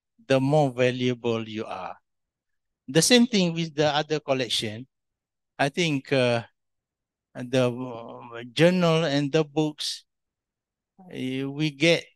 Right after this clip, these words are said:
we, we, uh, the Prof Najib Al-Atas tried to collect them in the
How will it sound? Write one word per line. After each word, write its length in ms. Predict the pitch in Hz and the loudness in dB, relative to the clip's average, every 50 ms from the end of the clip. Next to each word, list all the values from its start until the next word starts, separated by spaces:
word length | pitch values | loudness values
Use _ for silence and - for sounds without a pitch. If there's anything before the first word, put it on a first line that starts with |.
| _ _ | _ _
we, 380 | - 160 151 147 147 143 143 147 | -10 -6 -4 -2 -2 -2 -2 -2
we, 460 | 147 151 156 165 165 156 151 147 127 | -4 -2 -2 2 2 4 2 2 0
uh, 640 | 123 127 135 139 143 139 139 139 131 123 131 131 143 - _ _ _ _ _ _ _ - | -2 -6 -8 -8 -8 -10 -10 -10 -10 -10 -10 -12 -12 -14 _ _ _ _ _ _ _ -2
the 460 | - 143 143 143 143 139 139 135 135 - - _ _ _ _ _ _ _ _ _ _ _ _ _ _ _ _ _ _ _ _ _ _ _ _ _ _ _ _ _ _ _ _ _ _ _ _ _ _ _ _ _ _ _ 254 - _ _ _ _ _ _ _ _ _ _ _ _ _ _ _ _ _ _ - | 2 2 2 4 2 0 -2 -4 -6 -10 -16 _ _ _ _ _ _ _ _ _ _ _ _ _ _ _ _ _ _ _ _ _ _ _ _ _ _ _ _ _ _ _ _ _ _ _ _ _ _ _ _ _ _ _ -20 -20 _ _ _ _ _ _ _ _ _ _ _ _ _ _ _ _ _ _ 2
Prof 420 | - 160 165 147 - - - - - | 6 6 6 6 6 2 -12 -18 -10
Najib 480 | 156 139 139 143 151 160 165 160 147 | -4 0 0 2 0 0 0 -2 -4
Al-Atas 720 | 120 127 139 139 139 147 147 - - 170 160 151 - - - _ _ _ _ _ _ _ _ - | -2 -2 0 0 0 0 0 0 2 2 2 2 -2 -6 -18 _ _ _ _ _ _ _ _ 0
tried 400 | - 147 156 160 160 127 - _ | 2 4 6 6 4 2 0 _
to 100 | - 147 | -4 -4
collect 500 | - - - 156 147 147 147 - - - - | -4 -2 -2 -2 2 2 0 0 -2 -8 -10
them 380 | 131 135 139 131 127 135 135 135 | -2 2 2 2 2 2 -2 -2
in 180 | 135 135 127 | -2 -2 0
the 120 | 123 131 | 0 0